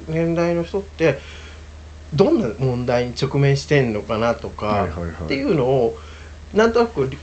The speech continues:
Speaker 1: リアルに、
Speaker 2: うん。
Speaker 1: <laughs> あの、感覚として
Speaker 2: うん。
Speaker 1: お届けできたらみんなと共感できるかなっていうところとか
Speaker 2: うんうん。なるほど。
Speaker 1: があるかなっていうのはすごく思ったの。
Speaker 2: うん。
Speaker 1: ただやるじゃ、だけじゃなくてさ。
Speaker 2: うん。
Speaker 1: うん。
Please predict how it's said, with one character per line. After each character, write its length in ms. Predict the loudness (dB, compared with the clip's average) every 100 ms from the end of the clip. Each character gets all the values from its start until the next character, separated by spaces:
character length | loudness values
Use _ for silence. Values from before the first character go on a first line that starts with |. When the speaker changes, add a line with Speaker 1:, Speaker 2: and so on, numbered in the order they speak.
| 4
Speaker 1:
リ 220 | 8 8
ア 80 | 6
ル 100 | 0
に、 500 | 0 4 6 6 6
Speaker 2:
う 40 |
ん。 320 | 4 0 -2 -8
Speaker 1:
<laughs> 480 | -16 -18 -18 -14
あ 140 | -6 -4
の、 80 | -2
感 300 | 4 4 2
覚 260 | -4 -8
と 140 | -4 -4
し 80 |
て 240 | 2 4 4
Speaker 2:
う 40 |
ん。 160 | 2 -4
Speaker 1:
お 80 | -4
届 340 | 0 0 2
け 80 | 2
で 100 | 2
き 120 | 2
た 120 | -2 -4
ら 200 | -2 -4
み 100 | -4
ん 100 | -4
な 100 | -4
と 100 | -6
共 180 | -4 -4
感 200 | -4 -4
で 100 | -4
き 100 | -2
る 80 | -2
か 140 | 0
な 100 | 0
っ 60 | -2 -4 -14 -8
て 80 | -6
い 160 | -6
う 40 | -6
と 100 | 0
こ 80 |
ろ 140 | 0 0
と 100 | -2
か 0 |
Speaker 2:
う 0 |
ん 0 |
う 0 |
ん。 220 | -2 -4 -6 -12 -16 -6
な 120 | -2
る 60 | 0
ほ 120 | 0
ど。 180 | -2 -4 -2
Speaker 1:
が 140 | 4 6
あ 40 |
る 80 | 6
か 100 | 4
な 120 | 2
っ 80 | 2
て 140 | 4 4
い 40 |
う 20 |
の 80 | 4
は 40 |
す 100 | 0
ご 120 | 0 0
く 120 | 0
思 160 | -4
っ 40 | -4
た 140 | -6
の。 60 | -6
Speaker 2:
う 20 |
ん。 340 | -2 -2 -2 -6 -10 -16 -18 -18 -18 -18 -16 2
Speaker 1:
た 100 | 6
だ 120 | 6
や 140 | 6 2
る 240 | -2 -4 -6 -8
じ 120 | -4
ゃ、 100 | -4 -6 -16 -6
だ 100 | -4
け 80 | -2
じ 80 | -2
ゃ 40 |
な 120 | -4
く 80 | -6
て 120 | -8
さ。 140 | -10 -6
Speaker 2:
う 40 |
ん。 20 | -6
Speaker 1:
う 20 |
ん。 640 | -6 -10 -12 -12 -8 -8